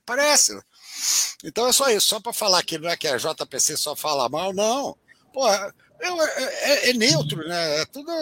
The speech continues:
é que é macaco velho. A gente já viu isso acontecer. Então você fala, "Caramba", sabe? É, é função dele e é nossa função criticar quando ele faz errado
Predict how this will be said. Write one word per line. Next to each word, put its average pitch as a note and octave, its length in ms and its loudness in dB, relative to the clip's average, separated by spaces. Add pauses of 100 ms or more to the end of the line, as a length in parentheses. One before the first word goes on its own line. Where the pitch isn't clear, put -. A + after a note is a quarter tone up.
é G#3+ 100 0
que - 120 0
é C4 40 2
macaco C4+ 480 0
velho. F3 520 -4
A F3 100 -6
gente G#3+ 300 -2
já A#3 100 -4
viu B3 240 -10
isso - 160 -4
acontecer. F3+ 560 0
Então A#3+ 200 -10
você B3+ 140 -2
fala, B3+ 260 -2
"Caramba", B3 560 -2 (540)
sabe? A3 380 4 (240)
É, F#3+ 280 2
é F#3+ 40 -2
função A3+ 640 -2
dele B3+ 480 0
e D#4 120 2
é C#4 80 6
nossa A#3+ 420 0
função G3+ 480 -4
criticar G3+ 720 -6
quando F#3+ 280 -10
ele G#3 100 -12 (120)
faz G#3 240 -6
errado C4 540 2